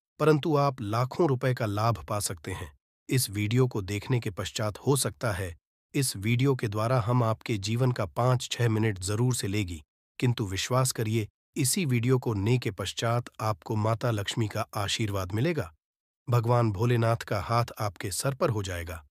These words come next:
गरीबी, दरिद्रता आपके जीवन से दूर चली जाएगी। धन आने का मार्ग चालू हो जाएगा एवं भाग्य का साथ को मिलेगा। सुख समृद्धि आपके घर पे जरूर आएगी दोस्तों। पानी एक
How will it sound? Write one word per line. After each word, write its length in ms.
गरीबी, 580
दरिद्रता 760
आपके 420
जीवन 320
से 140
दूर 300
चली 220
जाएगी। 420
धन 320
आने 260
का 140
मार्ग 380
चालू 340
हो 120
जाएगा 420
एवं 340
भाग्य 360
का 220
साथ 320
को 180
मिलेगा। 380
सुख 320
समृद्धि 580
आपके 320
घर 180
पे 120
जरूर 360
आएगी 280
दोस्तों। 360
पानी 360
एक 140